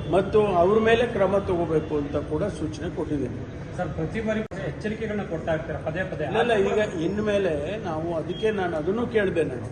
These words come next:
Speaker 1: ಇಲ್ಲಿವರೆಗೂ ನಾವು ಎಚ್ಚರಿಕೆ ಕೊಟ್ಕೊಂಡು ಬಂದಿದ್ದೀವಿ. ಯಾರ ಮೇಲೆ ಎಷ್ಟು ನೀವು ನೋಟಿಸ್ ಕೊಟ್ಟಿದ್ದೀರಾ,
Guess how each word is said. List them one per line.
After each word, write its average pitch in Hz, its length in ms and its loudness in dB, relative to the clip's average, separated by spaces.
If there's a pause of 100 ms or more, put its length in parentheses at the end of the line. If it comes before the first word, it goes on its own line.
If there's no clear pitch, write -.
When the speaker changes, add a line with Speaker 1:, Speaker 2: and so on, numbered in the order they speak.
(580)
Speaker 1:
ಇಲ್ಲಿವರೆಗೂ 208 500 4
ನಾವು 202 200 4
ಎಚ್ಚರಿಕೆ 202 380 -2
ಕೊಟ್ಕೊಂಡು 180 460 -2
ಬಂದಿದ್ದೀವಿ. 147 760 -4 (460)
ಯಾರ 196 300 4
ಮೇಲೆ 214 300 0
ಎಷ್ಟು 208 440 -2
ನೀವು 214 320 -4
ನೋಟಿಸ್ 196 380 -4
ಕೊಟ್ಟಿದ್ದೀರಾ, 147 640 -2